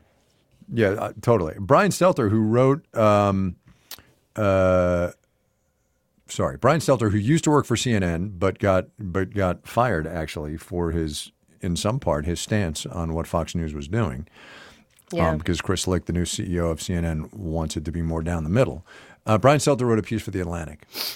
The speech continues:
Speaker 1: that I highly recommend that we'll put on the show page. Uh, totally interesting take from a guy who's been watching television news, <clears throat> excuse me, for a long time, um,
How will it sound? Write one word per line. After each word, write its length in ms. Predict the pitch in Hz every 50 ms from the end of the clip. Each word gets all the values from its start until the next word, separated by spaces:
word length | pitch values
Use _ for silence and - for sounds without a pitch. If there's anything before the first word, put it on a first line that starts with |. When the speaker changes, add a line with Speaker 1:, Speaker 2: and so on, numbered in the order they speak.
| - _ _
Speaker 1:
that 200 | - 98 98 90
I 120 | 87 85 82
highly 220 | 90 90 87 87
recommend 320 | 82 78 78 76 78 78
that 80 | 82 90
we'll 80 | 98 92
put 160 | 85 - 101
on 80 | 92
the 60 | 85 78
show 180 | - 82 73
page. 320 | 71 87 73 71 73 - - _ _ _ - _ _ _ -
Uh, 320 | 98 92 90 90 87 95 - -
totally 380 | - - - 131 131 123 120 117
interesting 300 | 110 - - - 107 98
take 220 | 87 98 90 87
from 160 | - - 92 92
a 20 |
guy 160 | 92 98 95
who's 140 | 92 95 87
been 160 | 95 92 90
watching 380 | 87 92 92 92 - 104 92 85
television 480 | - 104 95 92 90 87 80 85 85 78
news, 420 | 80 82 80 80 78 76 - - - _
<clears throat> 60 | -
excuse 500 | 151 170 165 123 110 - - - 107 90
me, 100 | 92 87
for 160 | 82 - 95
a 60 | 90 85
long 520 | 85 85 85 90 90 92 92 92 90 87
time, 420 | 80 95 90 85 80 73 69 67 - _ _ - - - - - - _ _ _ -
um, 600 | - 87 85 85 82 82 82 80 80 80 80 78